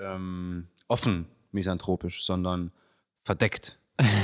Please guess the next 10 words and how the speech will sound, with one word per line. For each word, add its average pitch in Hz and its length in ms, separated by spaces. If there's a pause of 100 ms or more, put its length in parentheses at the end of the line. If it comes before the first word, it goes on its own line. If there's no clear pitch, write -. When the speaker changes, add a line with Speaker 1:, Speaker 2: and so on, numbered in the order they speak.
(520)
Speaker 1:
Und 101 100
verdeckte 160 440
Operationen 151 520
sind 131 300
immer 131 260
schwierig, 110 500
weil 113 140
du 113 100
ja, 110 320
äh, 85 40